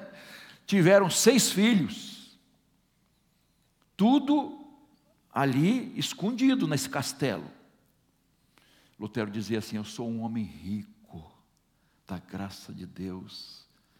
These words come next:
pela salvação e pela esposa que Deus tinha dado a ele e os filhos." Lutero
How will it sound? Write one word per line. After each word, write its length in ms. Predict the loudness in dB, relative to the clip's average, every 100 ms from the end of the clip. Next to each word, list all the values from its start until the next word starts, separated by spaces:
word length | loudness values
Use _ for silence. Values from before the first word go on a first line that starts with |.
| _ _ _
pela 200 | -8 -8
salvação 840 | -8 -8 -8 -8 -12 -12 -8 -8 -10 -18 -20 _
e 100 | -12
pela 260 | -6 -4 -4
esposa 920 | -6 -12 -18 -18 -12 -8 -8 -8 -12
que 120 | -12
Deus 380 | -8 -8 -8 -12
tinha 180 | -10 -8
dado 300 | -6 -8 -6
a 60 |
ele 200 | -4 -6 -8 -8
e 100 | -8
os 220 | -6 -10
filhos." 720 | -14 -8 -6 -4 -8 -10 -16 -20 -20 -20 _
Lutero 680 | -10 -10 -6 -4 -4 -4